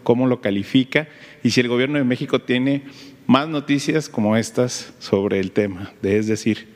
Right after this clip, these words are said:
noticias buenas sobre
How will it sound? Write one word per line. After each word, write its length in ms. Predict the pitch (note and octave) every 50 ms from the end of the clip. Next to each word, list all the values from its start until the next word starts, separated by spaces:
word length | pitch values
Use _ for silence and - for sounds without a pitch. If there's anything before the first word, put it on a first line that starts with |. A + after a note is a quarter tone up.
| - - - - - - - - -
noticias 460 | - F#2 E2+ - A2+ G#2+ - A#2+ A2+ G2+
buenas 540 | G#2+ G#2+ G#2+ G2+ G2+ G#2 - - - - - - - - - - - - -
sobre 520 | - - G#2 G2 G2+ G2+ G2 G#2 F#2+ -